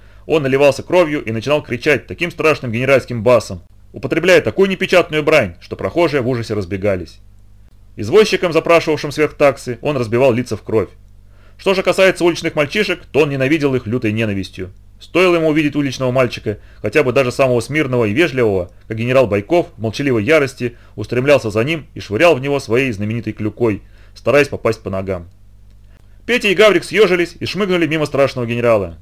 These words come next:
К счастью, он их не заметил. Он сердито ходил, распахнув пальто на красной подкладке возле барьера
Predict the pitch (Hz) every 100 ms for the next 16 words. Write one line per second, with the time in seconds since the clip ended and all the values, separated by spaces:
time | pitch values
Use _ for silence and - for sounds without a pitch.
0 | - - 208 202 175 - 151 147 127 113
1 | 113 98 - 87 - - - - - 190
2 | 220 185 202 175 160 170 170 - 151 156
3 | - 143 135 147 131 123 143 139 131 127
4 | - 135 131 123 123 117 107 113 160 165
5 | 147